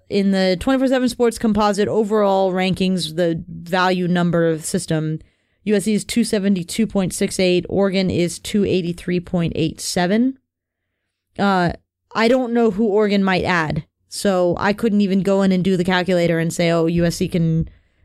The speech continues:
you know, get up to, uh, to this, that, or the other with, um, with Rayshawn Davis," 'cause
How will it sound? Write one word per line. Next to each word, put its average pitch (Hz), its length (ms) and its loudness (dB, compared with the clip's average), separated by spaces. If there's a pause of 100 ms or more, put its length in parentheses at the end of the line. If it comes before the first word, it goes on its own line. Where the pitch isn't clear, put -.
you 175 120 2
know, 165 80 0
get 175 220 0
up 170 220 0
to, 160 320 0
uh, 160 360 0 (520)
to 190 160 -2
this, 175 220 0
that, 180 180 2
or 175 80 2
the 170 160 0
other 170 280 2
with, 170 360 -2
um, 170 380 2 (840)
with 180 220 -2
Rayshawn 185 320 2
Davis," 185 340 2
'cause - 420 -2